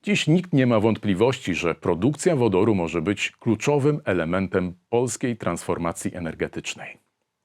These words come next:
Zwłaszcza jeżeli będzie ona sprzężona z rozwojem odnawialnych źródeł energii, które pozwolą nam wytwarzać najczystszy i najbardziej pożądany zielony wodór. Mamy już na tym polu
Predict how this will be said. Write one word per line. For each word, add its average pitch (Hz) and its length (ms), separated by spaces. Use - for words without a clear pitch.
Zwłaszcza 113 840
jeżeli 101 480
będzie 107 440
ona 107 220
sprzężona 98 600
z 87 60
rozwojem 92 580
odnawialnych 110 600
źródeł 98 420
energii, 101 720
które 190 440
pozwolą 139 640
nam 78 220
wytwarzać 90 760
najczystszy 139 1000
i 113 260
najbardziej 110 720
pożądany 95 840
zielony 117 580
wodór. 90 420
Mamy 185 260
już 135 140
na 123 80
tym 110 180
polu 113 360